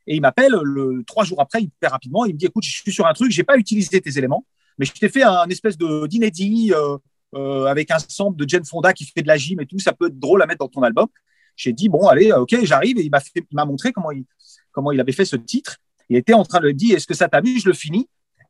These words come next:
Et il a fini un titre quasiment inédit. Il avait utilisé juste une petite partie d'un truc que je lui avais donné. Et il m'a dit, « Ouais, prends là, c'est comme un remix. Allez, euh, on fait un échange. Je te fais un remix, tu me fais un remix. »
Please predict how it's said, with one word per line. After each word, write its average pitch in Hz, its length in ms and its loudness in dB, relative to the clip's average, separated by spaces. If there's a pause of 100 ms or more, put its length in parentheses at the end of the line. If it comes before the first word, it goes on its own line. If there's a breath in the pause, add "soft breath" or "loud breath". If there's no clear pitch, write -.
(120)
Et 135 100 -4
il 139 80 -2
a 135 60 2
fini 202 220 -6
un - 80 0
titre - 200 -10 (320)
quasiment 180 360 -2
inédit. 143 240 -2
Il 285 80 0
avait 135 120 2
utilisé 131 460 -8
juste - 220 -8
une 170 100 -4
petite 147 160 -10
partie - 300 -4
d'un 127 100 2
truc 147 180 -10
que 131 60 -4
je 117 60 -4
lui 123 60 -2
avais 113 100 -2
donné. 113 220 -6 (600)
Et 170 100 0
il 175 60 4
m'a 151 100 4
dit, « 180 100 -4
Ouais, 240 180 0
prends 190 220 -8
là, 185 140 2
c'est 196 120 -8
comme 208 140 -6
un 185 60 -4
remix. 160 380 -6
Allez, 185 260 0
euh, 147 160 0
on 143 80 -4
fait 143 140 -2
un 151 100 0
échange. 151 560 -8
Je 127 80 -12
te 185 80 -8
fais 180 120 -4
un 147 40 0
remix, 127 220 -10
tu 170 80 -20
me - 20 -20
fais 160 100 -2
un 143 40 0
remix. » 170 340 -10